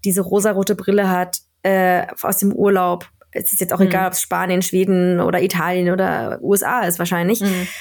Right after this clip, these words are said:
Speaker 1: Man hat halt dieses, diese Idealvorstellung, diese Idealisierung dieses Landes, dieses Ortes,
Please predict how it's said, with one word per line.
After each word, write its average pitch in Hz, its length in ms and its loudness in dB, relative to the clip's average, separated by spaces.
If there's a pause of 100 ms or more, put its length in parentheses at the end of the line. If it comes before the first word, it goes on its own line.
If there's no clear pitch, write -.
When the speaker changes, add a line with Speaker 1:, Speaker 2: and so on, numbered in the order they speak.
Speaker 1:
Man 214 180 2
hat 254 140 0
halt 233 180 0
dieses, 190 360 0
diese 180 260 0
Idealvorstellung, 214 1000 0
diese 185 180 0
Idealisierung 214 880 0
dieses 185 300 -2
Landes, 247 420 2
dieses 175 320 -2
Ortes, 226 600 -2